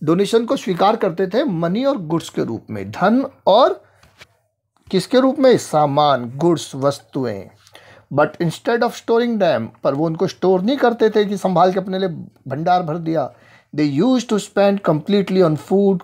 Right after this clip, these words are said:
clothes, living arrangement and rituals such as sama। इनको संजोने के बजाय खाने, कपड़े, रहने की व्यवस्था और अनुष्ठानों जैसे समा की महफिलों पर पूरी तरह खर्च कर देते थे। ओके, अपने ऐशो आराम पे खर्च नहीं करना मतलब।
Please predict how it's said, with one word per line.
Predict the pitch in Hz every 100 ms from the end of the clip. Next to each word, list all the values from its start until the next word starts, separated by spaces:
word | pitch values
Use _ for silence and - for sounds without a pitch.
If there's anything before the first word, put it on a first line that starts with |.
| -
clothes, | 165 180 185 - -
living | 170 185 185 - 120
arrangement | 151 151 160 165 -
and | 143 131
rituals | 165 175 170 170
such | - 135 - -
as | 113 117 - - 110
sama। | 107 78 - _ _ _ _ - - -
इनको | 160 170
संजोने | 214 - 151 180 214
के | 220
बजाय | 165 131 127 175 269 - _ _
खाने, | - 135 120 156 - -
कपड़े, | 147 - 180
रहने | - 123 120 185
की | 196 151
व्यवस्था | 117 101 - 180 262 -
और | 254
अनुष्ठानों | - 185 160 - 135 110 101 - _ _ _
जैसे | 165 -
समा | 156 165 165
की | 143 165
महफिलों | 143 113 139 131
पर | - 233
पूरी | - 226 208
तरह | 156 131 170 -
खर्च | 147 117
कर | - 90
देते | - -
थे। | - _ _ _ _ _ _ _ _
ओके, | 156 160
अपने | 277 147 139 214 233
ऐशो | 180 226
आराम | 208 214
पे | 226
खर्च | 220 -
नहीं | 247 226
करना | 185 143 113
मतलब। | 110 - 101